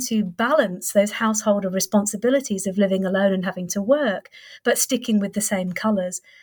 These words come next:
And that, that's why I wrote a whole chapter on dress and names and bodies, because I felt that that was such an interesting way in which to explore women's day-to-day,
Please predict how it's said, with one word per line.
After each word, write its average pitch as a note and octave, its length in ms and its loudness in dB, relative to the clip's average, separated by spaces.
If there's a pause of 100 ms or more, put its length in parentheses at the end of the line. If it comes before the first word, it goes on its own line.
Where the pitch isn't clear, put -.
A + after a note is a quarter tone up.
(220)
And B3+ 120 0
that, E4 120 0
that's E4+ 240 2
why E4 220 0
I A3+ 40 2
wrote A3 180 2
a G#3 60 -6
whole A#3 240 2
chapter B3 500 0
on F3 140 0
dress F3+ 600 2
and F3 380 -2 (340)
names F#3+ 720 0
and F#3 380 0 (320)
bodies, G3+ 840 0 (540)
because A#3 280 -2
I A#3+ 60 4
felt D4+ 420 2
that C4 140 0
that G3+ 100 -8
was A3 120 0
such - 200 0
an C4+ 80 2
interesting C4+ 520 0
way B3 240 2
in G3+ 100 0
which G#3 180 -2
to A3+ 80 -6
explore C4 680 0
women's G#3+ 520 0
day-to-day, G#3+ 960 -2